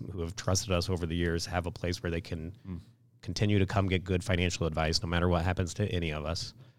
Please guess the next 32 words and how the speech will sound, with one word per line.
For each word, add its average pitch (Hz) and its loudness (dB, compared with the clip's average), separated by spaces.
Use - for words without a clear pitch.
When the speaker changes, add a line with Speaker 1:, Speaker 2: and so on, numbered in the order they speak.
Speaker 1:
where 85 0
their 82 2
kids 135 6
can 87 -4
come 85 4
Speaker 2:
Hmm. 92 -20
Speaker 1:
get - -4
good 87 2
financial 80 0
advice, 76 0
and - -6
hopefully 92 0
we 87 2
can 85 -4
build 82 0
something, 82 -4
uh, 82 -2
that 80 0
can 76 -4
last 85 2
beyond 85 2
us. 80 0
And 92 -2
this, 92 2
this 110 4
gives 98 4
us 90 2
the 87 -2
chance 90 2
to - -6
do 85 2
that. 101 6